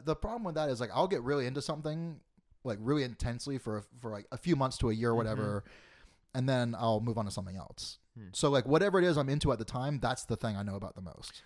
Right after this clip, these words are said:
Speaker 1: So, like, for, for a minute, it was, like, Magic the Gathering.
Speaker 2: Sure.
Speaker 1: You know, like, I'm, I'm still, like, pretty,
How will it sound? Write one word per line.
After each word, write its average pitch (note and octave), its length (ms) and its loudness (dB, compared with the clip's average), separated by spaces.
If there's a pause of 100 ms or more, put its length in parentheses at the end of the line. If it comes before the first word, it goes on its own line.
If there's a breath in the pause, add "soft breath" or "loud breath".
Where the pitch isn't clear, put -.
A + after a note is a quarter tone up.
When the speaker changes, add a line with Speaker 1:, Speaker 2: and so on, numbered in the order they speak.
(340 soft breath)
Speaker 1:
So, E3 120 2
like, C#3+ 120 6
for, C#3 240 4
for C3+ 180 2
a A2+ 40 2
minute, D3 420 0
it B2 60 0
was, A2 140 -2
like, G#2 180 -4
Magic G2+ 260 -6
the B2 60 -12
Gathering. C3 520 0
Speaker 2:
Sure. B2 360 -2
Speaker 1:
You A#2 60 2
know, G2 380 -6
like, G#2 300 -8 (880 soft breath)
I'm, C#3 180 0
I'm F3 80 2
still, C4+ 160 4
like, A3+ 180 2
pretty, F#3+ 600 0